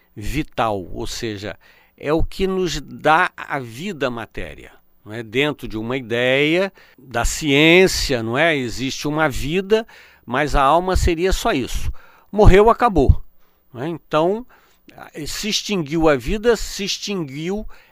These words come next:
essa ideia da alma, não é? E isso é, é muito ligado à parte do, do materialismo,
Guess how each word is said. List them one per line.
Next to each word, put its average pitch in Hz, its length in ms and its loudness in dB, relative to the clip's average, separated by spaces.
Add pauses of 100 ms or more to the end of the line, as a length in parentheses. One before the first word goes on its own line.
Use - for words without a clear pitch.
essa 143 340 -4
ideia 151 360 -2
da 175 140 0
alma, 95 440 -2 (260)
não 104 100 -14
é? 139 140 -10 (480)
E 123 180 -4
isso 196 640 -2 (120)
é, 123 540 -6
é 120 60 -6
muito 139 320 -6
ligado 143 460 0
à 151 60 -2
parte - 380 -2
do, 147 400 -4
do 120 140 -6
materialismo, 151 1200 -2